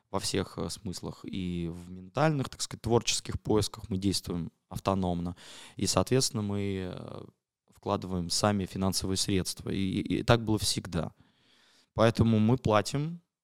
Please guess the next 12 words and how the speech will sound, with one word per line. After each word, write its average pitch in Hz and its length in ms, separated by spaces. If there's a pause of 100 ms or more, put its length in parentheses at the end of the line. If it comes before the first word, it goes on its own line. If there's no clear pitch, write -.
(180)
за 104 120
то, 110 200
чем 104 260
мы 98 60
занимаемся. 95 800
На 95 220
каком-то 117 420
этапе 101 340
это - 120
шло 98 420 (240)
в 92 140
минус, 156 400